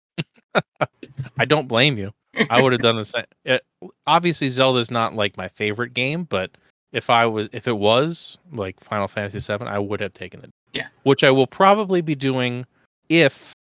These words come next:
Speaker 1: they actually release part two this year. I don't
Speaker 2: Yeah.
Speaker 1: know that it's gonna happen. Uh, I, 'cause I feel like if they were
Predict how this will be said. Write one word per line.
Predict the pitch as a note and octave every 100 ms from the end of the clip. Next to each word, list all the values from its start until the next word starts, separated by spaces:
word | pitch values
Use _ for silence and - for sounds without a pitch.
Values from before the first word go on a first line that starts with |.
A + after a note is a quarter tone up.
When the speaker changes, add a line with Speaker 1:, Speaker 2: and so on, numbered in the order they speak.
| _
Speaker 1:
they | B2 B2+
actually | A#2 B2 - A#2
release | A2 G2+ G2+ G2 - - _ _
part | - G#2+ -
two | - C3+ A2
this | G2+ F#2+ -
year. | - - _ _
I | B2
don't | D3+
Speaker 2:
Yeah. | D3+
Speaker 1:
know | D3
that | C3
it's | B2+ -
gonna | B2+ G#2
happen. | A2+ A2+ - D#3 F3+ - _ _ -
Uh, | G#2+ G2+ F#2+ F#2 F#2 F#2 - _ _ _
I, | C3
'cause | - B2
I | B2
feel | - F3+ F#3
like | F3 D3+ C#3
if | C3
they | C#3
were | B2+ A#2+ A2+